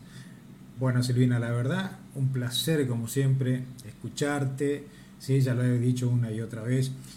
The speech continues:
Eh, así como Galeano tiene ese toque especial para escribir y decir algunas cuestiones, bueno, vos tenés el toque especial para dar lectura a determinados textos, que también no todo el mundo, eh, suele poder expresarlo de la misma forma. Así que,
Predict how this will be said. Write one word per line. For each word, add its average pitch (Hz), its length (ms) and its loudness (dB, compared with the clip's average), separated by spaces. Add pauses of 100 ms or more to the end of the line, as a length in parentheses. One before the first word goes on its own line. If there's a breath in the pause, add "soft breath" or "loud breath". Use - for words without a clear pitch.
(160 loud breath)
Eh, 110 300 -10
así 131 180 -2
como 139 160 4
Galeano 135 340 4
tiene 131 240 6
ese 131 180 4
toque 131 300 0
especial 131 480 0
para 113 160 -4
escribir 117 380 0
y 127 40 4
decir 123 220 0
algunas 120 320 0
cuestiones, 139 440 -2
bueno, 107 220 -4
vos 117 140 -4
tenés 120 240 0
el 107 120 -4
toque 113 220 -8
especial 127 380 0
para 123 320 -2 (320 loud breath)
dar 135 180 2
lectura 139 560 6
a 123 80 8
determinados 117 580 0
textos, 143 400 0 (600 loud breath)
que 170 120 -2
también 190 460 2
no 165 120 2
todo 151 140 2
el 139 60 2
mundo, 135 420 2 (300)
eh, 117 100 -8 (180)
suele 143 460 4
poder 127 320 2
expresarlo 127 500 2
de 127 100 6
la 110 80 0
misma 113 280 0
forma. - 440 0
Así - 180 -4
que, 123 140 2